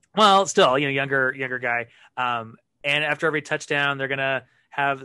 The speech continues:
SpongeBob and Patrick yell, "Touchdown!" There's gonna be, like, um, like, augmented reality slime in the end zone and all these kind of fun things. They'll, they'll put, like,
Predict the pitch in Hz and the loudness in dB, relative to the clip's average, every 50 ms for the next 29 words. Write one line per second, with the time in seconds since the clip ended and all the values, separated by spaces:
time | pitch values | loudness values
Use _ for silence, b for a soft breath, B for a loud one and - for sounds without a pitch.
0 | 123 - - - - - 143 143 127 143 135 135 135 - - 139 135 - - 135 | -18 -18 -16 -14 -10 -8 -8 -6 -4 -4 -4 -4 -4 -4 -2 -4 -4 -4 -6 -12
1 | 113 120 127 131 127 120 - 147 143 - - 147 135 135 135 135 135 131 135 - | -10 -6 -6 -6 -6 -6 -6 -8 -8 -6 -4 -4 -2 -2 -2 -2 -2 -4 -6 -6
2 | 147 131 123 135 127 131 127 123 - - b b b b b b b 127 123 123 | -8 -10 -8 -4 -4 -4 -4 -4 -8 -16 b b b b b b b -4 -2 -2
3 | 123 120 120 117 113 _ _ _ _ _ _ - 135 135 127 120 - - 135 147 | -2 -4 -6 -10 -18 _ _ _ _ _ _ -6 -4 -4 -4 -4 -2 2 2 4
4 | 151 147 151 147 139 135 135 135 131 135 127 - - - 139 131 131 131 135 131 | 4 4 2 4 4 4 4 2 0 -2 -4 -6 -6 -4 0 0 2 2 2 0
5 | 131 131 131 127 123 131 131 123 117 139 131 131 127 127 127 127 127 127 127 131 | -2 -4 -8 -8 -8 -8 -8 -6 -4 -4 -2 -2 -2 -2 -4 -4 -6 -6 -8 -8
6 | 127 127 120 b b b b 170 214 220 240 - - 214 202 180 - - 180 175 | -10 -12 -14 b b b b 2 2 2 0 -2 0 0 0 0 -2 -2 -4 -2
7 | - - 165 160 147 127 120 120 113 - 143 143 143 143 135 - 160 165 139 135 | 0 -2 0 0 0 -2 -4 -8 -8 -6 -4 -4 -4 -4 -6 -6 -6 -6 -4 -2
8 | 135 131 131 - - | -4 -4 -4 -8 -20